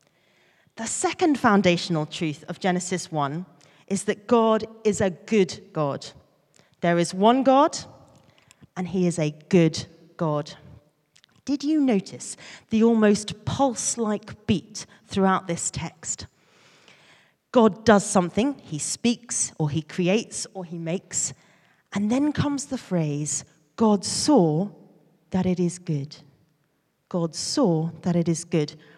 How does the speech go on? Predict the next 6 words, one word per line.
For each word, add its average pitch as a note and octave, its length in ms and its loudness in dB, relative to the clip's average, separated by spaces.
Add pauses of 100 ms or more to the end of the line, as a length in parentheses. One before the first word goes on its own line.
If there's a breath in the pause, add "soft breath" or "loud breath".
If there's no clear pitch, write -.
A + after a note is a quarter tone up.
Verse F3 360 -2
four, A#3 440 6 (920 loud breath)
verse E3+ 440 2
ten, A#3+ 500 2 (600 soft breath)
verse F3 420 0
twelve, A#3 640 4